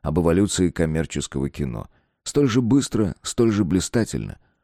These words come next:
Вот Лорел с Харди воюют за место на верхней полке купе. Вот Бастер Китон скачет по извивающейся киноплёнке с кадра на кадр.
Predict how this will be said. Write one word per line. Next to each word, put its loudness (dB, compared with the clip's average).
Вот 0
Лорел 2
с -4
Харди 0
воюют 2
за 0
место -4
на -2
верхней -2
полке -4
купе. -10
Вот 0
Бастер -2
Китон -2
скачет -2
по 2
извивающейся 0
киноплёнке -2
с -6
кадра -4
на -6
кадр. -10